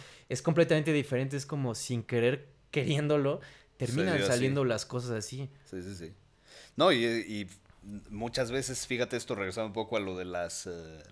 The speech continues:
Speaker 2: la, la, las drogas, ¿no?
Speaker 1: <laughs>
Speaker 2: Mucha, mucha gente es así de esta pregunta, chavos, sobre todo, gente joven, ¿no? "Oye, este, ¿las drogas hacen que toques mejor?".
Speaker 1: Y no tan joven, ¿eh?
Speaker 2: <laughs> Ey, no tan joven.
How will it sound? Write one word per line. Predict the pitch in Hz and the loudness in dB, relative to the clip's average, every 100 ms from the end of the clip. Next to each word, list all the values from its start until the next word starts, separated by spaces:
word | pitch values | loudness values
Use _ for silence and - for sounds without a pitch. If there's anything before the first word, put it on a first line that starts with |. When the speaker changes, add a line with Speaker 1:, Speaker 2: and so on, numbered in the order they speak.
| 90 | -18
Speaker 2:
la, | 80 | -18
la, | 85 82 87 | -16 -18 -14
las | 87 90 - _ _ | -8 -8 -10 _ _
drogas, | 92 90 95 92 92 82 71 - | -14 -8 -4 -2 -4 -4 -10 -8
¿no? | 110 | -6
Speaker 1:
<laughs> | - 139 - 156 - - - - - 123 113 | -2 -2 -2 -2 -2 -2 -4 -10 -10 -10 -10
Speaker 2:
Mucha, | 110 - 113 107 | -10 2 4 6
mucha | 104 104 117 | 4 0 -2
gente | 107 110 | -2 -4
es | 113 | -4
así | - 107 | -4 -2
de | 110 101 | 0 0
esta | 95 - | 0 -4
pregunta, | - 95 98 98 95 | -2 -4 -4 -4 0
chavos, | 131 143 101 | 2 2 0
sobre | - 95 | -4 -8
todo, | 90 110 95 82 | -6 -4 -4 -6
gente | 104 95 | -8 -8
joven, | 107 104 98 92 | -4 -2 -2 -4
¿no? | 107 - | -8 -12
"Oye, | 101 135 143 120 - - | -12 -6 -6 -6 -10 -18
este, | 90 - 101 92 85 82 _ _ - | -16 -14 -12 -12 -14 -20 _ _ -20
¿las | - | -16
drogas | 180 131 156 135 | -10 -10 -8 -8
hacen | 135 147 | -6 -8
que | - | -8
toques | - - 107 | -14 -12 -12
mejor?". | 85 85 151 - _ | -10 -8 -8 -12 _
Speaker 1:
Y | 120 | -8
no | 113 | -6
tan | 147 113 | -4 -4
joven, | 127 120 | -4 -4
¿eh? | 101 123 - | -2 0 2
Speaker 2:
<laughs> | 165 - - 147 | 2 2 2 4
Ey, | 143 | 6
no | 143 160 | 6 6
tan | 156 | 8
joven. | - - - | 6 6 0